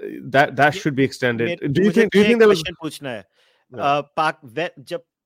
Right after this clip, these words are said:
Speaker 2: ये often statistically ये चीज ignore होती है।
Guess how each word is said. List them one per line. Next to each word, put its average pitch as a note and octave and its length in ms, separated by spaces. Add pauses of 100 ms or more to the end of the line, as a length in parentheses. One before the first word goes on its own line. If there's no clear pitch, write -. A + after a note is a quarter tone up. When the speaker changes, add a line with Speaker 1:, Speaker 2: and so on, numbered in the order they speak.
(280)
Speaker 2:
ये D#3 220 (100)
often E3+ 320
statistically G#3 960 (540)
ये D#3+ 140
चीज F3 320
ignore C#3+ 360
होती B2 260
है। G2 180